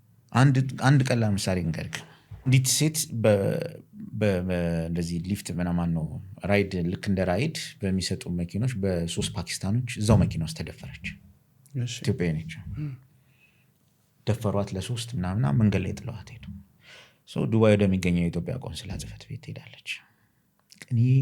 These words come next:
Speaker 1: ፍርድ አይደለም ፈልገው፣ ክስ አይደለም ፈልገው፣ ምንም ነገር አልፈልግም፣ ወደ ሀገሬ ብቻ ሸኙኝ ቶሎ በቃ» ምናምን የሚል ሀሳብ ስታቀርብ ከአስራ አምስት ቀን በኋላ «ነይ ኬዝሽን እንድናይ» እሱ የዛኑ ቀን በጓሮ በኩል ሄደች፣ ራሷን ሰቀለች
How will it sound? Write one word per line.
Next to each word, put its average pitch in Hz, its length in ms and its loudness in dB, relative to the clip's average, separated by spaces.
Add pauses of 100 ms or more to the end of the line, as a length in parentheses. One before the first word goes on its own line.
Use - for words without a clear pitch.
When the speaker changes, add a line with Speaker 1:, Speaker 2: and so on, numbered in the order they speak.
(120)
Speaker 1:
ፍርድ 110 300 2
አይደለም 110 340 4
ፈልገው፣ 107 340 0
ክስ - 260 -4
አይደለም 107 340 2
ፈልገው፣ 110 420 -4 (1500)
ምንም 220 280 10
ነገር 196 220 4
አልፈልግም፣ 170 420 6
ወደ 147 140 6
ሀገሬ 151 280 8
ብቻ - 360 6
ሸኙኝ 180 360 10
ቶሎ 131 240 6
በቃ» 101 200 0 (140)
ምናምን 92 420 0
የሚል 87 320 2 (100)
ሀሳብ - 360 -4
ስታቀርብ 151 440 -4
ከአስራ - 260 -4
አምስት - 200 -4
ቀን - 160 -4
በኋላ - 280 -2
«ነይ 50 180 0
ኬዝሽን - 500 -4
እንድናይ» - 440 -2 (880)
እሱ - 260 -6 (140)
የዛኑ 139 400 6
ቀን 302 180 0
በጓሮ 131 380 6
በኩል 123 260 0
ሄደች፣ 165 260 0
ራሷን 123 300 0
ሰቀለች - 400 -2